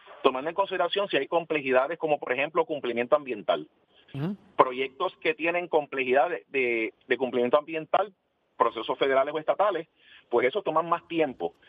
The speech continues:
Speaker 1: Procesos complejos como, por ejemplo, líneas de alto voltaje, el diseño toma mucho tiempo para obtener ese diseño final y lugar, y luego buscar el permiso. Por otra parte, tú tienes proyectos que son, como tú dices,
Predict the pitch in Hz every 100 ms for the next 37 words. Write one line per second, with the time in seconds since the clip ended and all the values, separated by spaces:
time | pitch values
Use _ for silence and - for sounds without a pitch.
0 | - - - 135 131 143 196 - 190 180
1 | 196 202 190 170 160 151 143 160 185 196
2 | 196 - _ _ - 135 180 180 175 190
3 | 175 170 185 185 107 - - 127 120 117
4 | 139 175 170 170 165 139 175 180 165 147
5 | 165 160 - 156 _ _ _ _ 123 131
6 | - 131 - - 127 147 160 160 175 170
7 | - _ 143 - 156 175 180 170 - 151
8 | 165 220 180 156 135 135 135 139 - 135
9 | 123 139 180 160 - 151 156 131 135 127
10 | 98 - - - - - 135 190 185 208
11 | 226 - 160 _ _ _ - 135 156 -
12 | 165 175 220 - 156 131 123 165 190 160
13 | 143 165 135 -